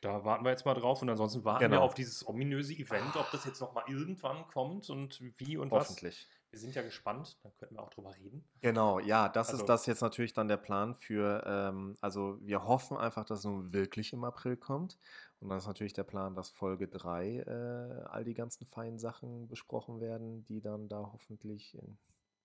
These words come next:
Speaker 2: diesem Vielleicht-Event auch auftauchen werden.
Speaker 1: Ja.
Speaker 2: Ja.
Speaker 1: Wir sind ja selber ganz gespannt, von daher würden wir total gerne drüber reden. Und ansonsten, glaub ich,
Speaker 2: Ja.
Speaker 1: können wir wahrscheinlich guten Gewissens sagen,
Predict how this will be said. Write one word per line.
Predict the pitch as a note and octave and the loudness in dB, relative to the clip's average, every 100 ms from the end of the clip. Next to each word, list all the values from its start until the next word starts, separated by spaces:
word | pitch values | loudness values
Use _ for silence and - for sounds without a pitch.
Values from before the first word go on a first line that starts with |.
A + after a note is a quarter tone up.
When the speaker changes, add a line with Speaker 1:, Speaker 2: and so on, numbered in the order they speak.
| _ | _
Speaker 2:
diesem | - G#2 G2+ | -12 -10 -8
Vielleicht-Event | - G#2+ G2+ B2+ C3 - A#2 A#2 A#2 C3 | -4 0 2 0 -4 -8 -4 -4 -4 -6
auch | - B1 E2 - | -2 0 0 2
auftauchen | - D3 - F2+ - D#2+ | 4 4 4 -2 0 -4
werden. | C2+ B1+ A1+ - _ - | -2 -2 -4 -14 _ -8
Speaker 1:
Ja. | G#3 F#3 A#2+ - - - _ - | -6 -6 -8 -12 -18 -20 _ -4
Speaker 2:
Ja. | E2+ - _ _ _ _ | -4 -4 _ _ _ _
Speaker 1:
Wir | G2+ | -10
sind | G2+ | -6
ja | G#2+ | -2
selber | A2+ F3+ | 0 2
ganz | C3+ A#2 | 2 2
gespannt, | C3 - F3 C#3+ | 0 6 6 6
von | C3 A#2 | 2 4
daher | A#2+ B2+ A#2+ A2+ | 4 4 2 2
würden | C3 B2+ | -2 -2
wir | |
total | B2 - A2+ | -6 -2 -2
gerne | A#2 D#3+ D3+ | -2 -2 -2
drüber | A#2 G#2+ G#2 | -2 -2 -4
reden. | G#2+ | -6
Und | G#2+ | -8
ansonsten, | G#2+ A2 A2+ C3+ | -10 -12 -12 -10
glaub | B2 B2+ | -10 -6
ich, | G#2 | -6
Speaker 2:
Ja. | |
Speaker 1:
können | - C#3+ | -6 -6
wir | B2 - - | -6 -8 -14
wahrscheinlich | A#2+ A#2+ A#2+ A#2+ - | -10 -8 -8 -12 -12
guten | C3+ | -14
Gewissens | A#2+ A2+ B2 - | -10 -10 -12 -8
sagen, | G#2+ A2+ | -4 -4